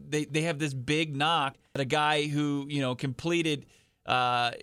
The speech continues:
his, his over sixty-seven percent of his passes isn't good on, you know, the, the intermediate throws, whatever. I mean, that's something that he needs to clean up, but it doesn't push him below these other quarterbacks. Like,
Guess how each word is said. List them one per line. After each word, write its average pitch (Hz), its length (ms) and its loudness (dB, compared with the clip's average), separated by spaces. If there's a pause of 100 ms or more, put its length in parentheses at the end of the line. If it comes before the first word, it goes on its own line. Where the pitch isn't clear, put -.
his, 139 580 -4
his 147 340 -8
over 156 220 2
sixty-seven 156 840 0
percent 143 320 0
of 131 100 0
his 123 140 -4
passes 170 760 0 (320)
isn't 160 300 0
good 156 200 2
on, 143 200 2
you 135 100 0
know, 123 100 2
the, 120 160 -6 (120)
the 131 280 -8
intermediate 123 600 0
throws, 104 320 -8
whatever. 135 380 0
I 139 80 -4
mean, 185 180 -2
that's 220 220 2
something 208 400 2
that 170 160 2
he 165 100 -4
needs 147 220 -2
to - 100 -10
clean 117 380 -6
up, - 280 -2 (600)
but 202 120 2
it 196 160 -2
doesn't 214 400 -2
push - 380 -2
him 170 220 -2
below 139 500 2
these 135 240 0
other 139 220 0
quarterbacks. 151 720 -4
Like, 139 200 -2